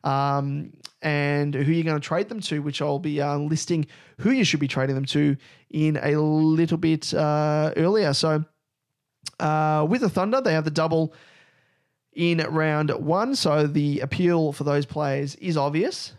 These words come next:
Um, but they also have the double in round two, believe it or not. Um, so as above, don't overload your team with the Thunder players, leaving you forced to cop a donut if you don't, uh, don't have enough trades to trade out players,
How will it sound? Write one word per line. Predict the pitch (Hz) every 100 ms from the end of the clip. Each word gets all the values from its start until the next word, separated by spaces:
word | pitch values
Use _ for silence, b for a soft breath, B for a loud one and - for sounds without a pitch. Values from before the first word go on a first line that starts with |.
| _ -
Um, | 143 139 143 147 151
but | - 135 208 - - - _ _ _ _ _
they | 160 185
also | 220 269 311
have | 240
the | 196
double | 175 165 165
in | 180 175
round | 165 170 165 151
two, | - 220 277
believe | 180 151
it | 143
or |
not. | 139 135 - b b b b b -
Um, | 143 135 135 139
so | - 139 135
as | 135 147
above, | 143 147 151
don't | 147
overload | 147 143 143 143
your | 139
team | - 185 185
with | 156
the | 131
Thunder | 165 170
players, | - 170 170 170 160 - -
leaving | 156 151 143
you | 135
forced | - 147 -
to |
cop | - 151
a | 156
donut | 147 160 165 160 - B B
if | 156
you | 156
don't, | 151
uh, | 147 139 139 - _
don't | 160 175
have | 156 156
enough | 147 135 - -
trades | - 151 151 -
to | 170
trade | - 147 143
out | 143 131 b b b _
players, | 165 196 226 240 -